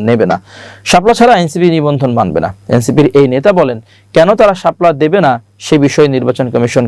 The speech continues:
কোনো আইনি বা রাজনৈতিক ব্যাখ্যা দিতে পারেনি। নির্বাচন কমিশনের সামনে পথ দুটি, হয় প্রতীক দিতে হবে, নয়তো ধান সোনালী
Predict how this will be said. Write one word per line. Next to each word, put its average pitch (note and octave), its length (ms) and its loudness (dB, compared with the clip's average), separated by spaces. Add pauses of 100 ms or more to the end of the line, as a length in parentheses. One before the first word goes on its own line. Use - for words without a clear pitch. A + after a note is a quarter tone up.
কোনো A#2+ 140 2 (160)
আইনি C3+ 300 0
বা D3+ 140 4
রাজনৈতিক B2 480 -2
ব্যাখ্যা A#2 280 0
দিতে G#2+ 200 -6
পারেনি। E2 220 0 (240)
নির্বাচন B2 340 2
কমিশনের C#3 460 0
সামনে D3+ 240 2 (360)
পথ C#3 140 2 (240)
দুটি, D3 260 2 (160)
হয় B2+ 220 2
প্রতীক C#3+ 240 -2 (100)
দিতে C3+ 260 -2
হবে, E3+ 160 2 (120)
নয়তো E3 240 0 (480)
ধান C#3+ 260 2
সোনালী D3 320 0